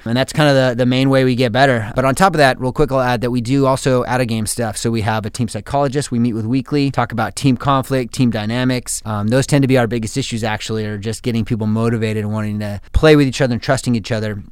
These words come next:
And we also have, uh, an exercise physiologist to help with our, our core muscles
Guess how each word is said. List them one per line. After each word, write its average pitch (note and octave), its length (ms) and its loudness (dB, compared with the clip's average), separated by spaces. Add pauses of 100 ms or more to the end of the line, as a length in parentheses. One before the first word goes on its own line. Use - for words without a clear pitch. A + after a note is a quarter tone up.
(120)
And C3 80 -4
we B2+ 60 2
also C3 220 2
have, A#2+ 120 2
uh, A2+ 240 2
an A2+ 100 -4
exercise A2+ 380 -4
physiologist A2 680 -4
to G#2 80 -4
help G#2+ 220 -4
with G#2+ 100 -4
our, G#2+ 200 -4 (180)
our G#2+ 140 -4
core C#3+ 480 8
muscles C3 600 2